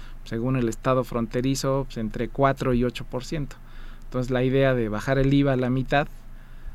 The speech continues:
en la frontera, pues, es también para impulsar el consumo de este lado. Pero, pues, ese también es otro hueco fiscal. O sea, esos van a ser también varios miles de millones de pesos que se estarían dejando de recaudar.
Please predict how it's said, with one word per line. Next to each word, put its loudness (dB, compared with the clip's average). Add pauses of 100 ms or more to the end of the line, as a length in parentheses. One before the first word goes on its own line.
(120)
en 2
la 4
frontera, 2
pues, -8
es -4
también 0
para -6
impulsar 2
el 0
consumo 0
de 2
este -2
lado. 0 (720)
Pero, 8 (360)
pues, -2
ese 0
también 4
es -2
otro 2
hueco 2
fiscal. -6 (600)
O -6
sea, 2
esos -2
van -2
a -4 (180)
ser -2
también 2
varios 4
miles 2
de 0
millones 2
de 0
pesos -2 (400)
que 0
se -4
estarían 2
dejando 0
de 0
recaudar. -4